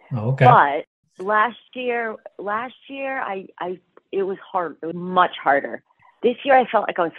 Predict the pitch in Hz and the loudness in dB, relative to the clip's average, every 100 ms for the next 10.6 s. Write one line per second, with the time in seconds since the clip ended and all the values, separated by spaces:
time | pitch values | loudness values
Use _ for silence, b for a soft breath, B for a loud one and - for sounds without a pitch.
0 | - 165 151 143 113 - - 156 151 139 | -2 0 2 -2 -8 -16 -2 4 4 4
1 | 143 147 _ - 175 180 175 170 147 - | 0 -12 _ -10 -4 2 2 2 -2 0
2 | 160 160 151 139 - 180 185 196 208 - | 2 2 -2 -6 -2 2 2 0 -2 -4
3 | - 151 147 139 139 - - 113 156 151 | 2 4 4 2 -6 -12 -14 -10 -10 -8
4 | - 165 175 196 202 190 165 156 151 - | -10 -6 0 2 2 4 4 4 0 -6
5 | 208 - - - 165 175 170 156 160 156 | -8 -10 -8 2 2 2 -2 0 0 0
6 | 156 147 151 - B B 131 - 165 165 | 2 2 2 -2 B B -12 -2 2 2
7 | 156 143 _ - 180 185 175 160 151 - | -2 -14 _ -6 -2 0 2 2 2 0
8 | 147 143 147 135 139 - - 156 156 123 | -2 0 -4 -4 -6 -8 -4 -2 -2 -6
9 | 117 113 - 107 90 85 - 156 147 143 | -10 -8 -4 -4 -4 -6 -2 0 4 6
10 | 147 143 - 147 156 | 6 2 4 4 4